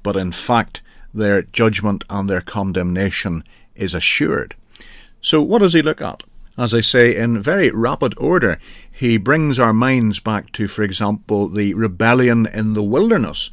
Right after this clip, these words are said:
recorded for us in Numbers fourteen. He makes us think of rebellious angels, taken from Genesis six. He also makes us think of the rebellious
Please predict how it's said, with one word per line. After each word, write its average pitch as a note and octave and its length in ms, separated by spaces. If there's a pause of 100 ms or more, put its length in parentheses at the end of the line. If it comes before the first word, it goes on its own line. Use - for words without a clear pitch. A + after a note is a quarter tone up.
(640)
recorded G#2+ 480
for A2 240
us G#2 200
in G2+ 240
Numbers G#2 560 (240)
fourteen. G#2 720 (680)
He C#3 120
makes B2+ 300
us A2+ 200
think - 500
of G#2+ 240
rebellious A#2+ 580 (100)
angels, F3 640 (360)
taken G#2+ 300
from G2+ 200
Genesis G2+ 520
six. - 520 (320)
He B2 140
also A#2 320
makes A2 340
us A2 220
think A#2 300
of G#2+ 260
the G#2+ 200
rebellious A#2 680